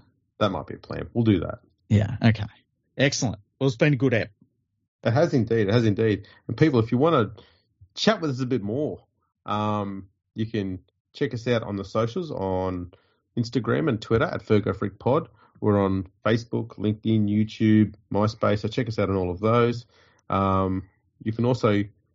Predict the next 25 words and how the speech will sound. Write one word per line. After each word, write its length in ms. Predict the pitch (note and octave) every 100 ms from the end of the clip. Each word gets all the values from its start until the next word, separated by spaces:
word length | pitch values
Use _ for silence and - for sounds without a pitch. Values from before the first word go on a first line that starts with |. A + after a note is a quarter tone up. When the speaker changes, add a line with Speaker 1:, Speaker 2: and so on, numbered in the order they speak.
| _
Speaker 1:
get 100 | D3
in 100 | C3+
touch 420 | A#2 C3+ - - - _
via 260 | A#2 C3+ C#3
the 180 | A#2+ G2
email, 520 | D#3+ D3+ F#2 E2+ _ _
Freaky. 300 | - E2 F#2 - _ _ -
Speaker 2:
Yeah, 180 | C3 E3
send 260 | - C#3+ C3+
us 140 | -
a 60 | A#2+
direct 460 | G#2 F#2+ A#2 A2+
email, 400 | A2 A#2+ A#2 A2
podcast 840 | - - C#3+ E3+ - E2+ F2 - - - _ _
at 220 | - A#2 -
leaguefreak 800 | A2+ A2+ E3+ - - G#2 F2+
dot 160 | - F2
com. 200 | - F#2
There's 200 | C3+ E3+
no 100 | -
space 380 | F#2+ - C2 -
between 320 | - - F#2+
league 280 | - - D2+
and 140 | D2+
freak. 380 | - - A2+ -